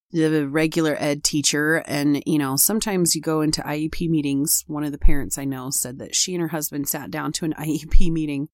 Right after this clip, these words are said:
and there were twenty other people in the room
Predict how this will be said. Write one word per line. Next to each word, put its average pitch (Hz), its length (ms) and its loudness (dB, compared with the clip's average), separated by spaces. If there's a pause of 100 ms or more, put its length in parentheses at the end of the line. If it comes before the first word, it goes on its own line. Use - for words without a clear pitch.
(140)
and 170 200 0
there 190 120 -2
were 180 220 -6
twenty 202 680 0
other 170 260 -4
people - 680 6
in 170 160 -2
the 156 80 -2
room 139 340 -6